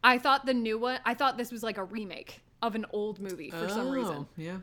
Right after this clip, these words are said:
Speaker 2: no.
Speaker 1: And I don't know what movie I had in my brain that I thought this was, but it's
Speaker 2: <laughs>
Speaker 1: not that at all.
Speaker 2: Oh, goodness. No, it's not. It's just, uh, it's, like, two thousand fourteen.
Speaker 1: It's just,
Speaker 2: It's just
Speaker 1: yeah.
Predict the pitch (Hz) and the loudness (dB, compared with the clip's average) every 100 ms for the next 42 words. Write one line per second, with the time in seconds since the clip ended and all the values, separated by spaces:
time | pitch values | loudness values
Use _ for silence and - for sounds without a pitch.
0 | - 170 185 262 247 233 202 233 262 269 | -8 -6 0 2 2 2 0 0 2 2
1 | 285 277 226 208 214 233 254 247 247 240 | 4 4 0 0 4 4 4 0 2 -2
2 | 262 - 208 208 220 208 220 226 214 208 | -2 0 -2 0 2 4 2 0 -2 -2
3 | 202 196 185 202 214 180 175 - 185 180 | -4 -4 -4 -4 -4 -4 -6 -6 -4 -4
4 | - 190 - 196 175 202 220 220 - 349 | -2 -6 -6 -6 0 2 4 4 8 8
5 | 240 277 269 262 254 247 240 214 220 214 | 8 6 6 8 8 8 6 2 2 4
6 | 208 214 208 208 208 180 185 - - - | 2 0 -2 -2 -2 -2 -4 -8 -14 -20
7 | _ _ 185 165 160 156 156 147 143 175 | _ _ -4 -2 -2 -2 -6 -6 -6 -2
8 | 214 214 175 202 185 135 143 - 165 160 | 0 0 0 -2 -4 -4 -10 -8 -8 -8
9 | - 151 139 135 143 160 151 165 180 160 | -6 -6 -6 -8 -12 -10 -10 -4 -4 -2
10 | - 175 233 185 190 151 247 240 - - | 0 0 2 0 0 -2 -4 -6 -8 -12
11 | - _ - 254 233 339 240 190 | -20 _ -6 2 4 4 4 2